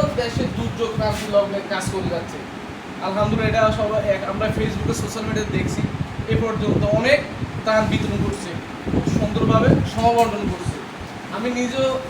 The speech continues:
আপনারা সবাই জানেন, আমি বটতলা আছি, বটতলা এলাকাটা কেমন? আলহামদুলিল্লাহ, এবার বলতে আমি যথেষ্ট ত্রাণ ঢুকছে। দক্ষিণ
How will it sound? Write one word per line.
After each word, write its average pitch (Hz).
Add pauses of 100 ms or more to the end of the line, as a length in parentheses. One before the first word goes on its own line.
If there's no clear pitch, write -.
(300)
আপনারা 214
সবাই 226
জানেন, 202 (100)
আমি -
বটতলা 587
আছি, -
বটতলা -
এলাকাটা -
কেমন? - (540)
আলহামদুলিল্লাহ, 202
এবার 202 (100)
বলতে 196
আমি 226
যথেষ্ট 202 (100)
ত্রাণ 202 (140)
ঢুকছে। - (420)
দক্ষিণ 208